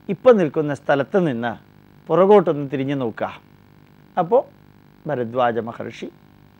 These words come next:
നിന്ന സ്ഥലത്ത് നിന്ന് നൂറ്റൻപത് ഡിഗ്രി തിരിഞ്ഞ് പുറകോട്ട് നോക്കി. ഭരദ്വാജൻ അറിയാൻ പുറകിൽ എന്താണെന്ന്.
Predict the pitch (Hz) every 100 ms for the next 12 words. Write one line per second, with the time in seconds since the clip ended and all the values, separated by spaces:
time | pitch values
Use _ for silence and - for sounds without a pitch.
0 | - - 135 127 - 131 117 - 123 131
1 | 135 135 - 131 127 120 117 113 123 -
2 | 117 113 127 196 - - - - - 165
3 | 143 139 127 135 131 - 233 440 - -
4 | - 185 165 202 202 196 185 190 170 165
5 | 165 139 131 117 117 170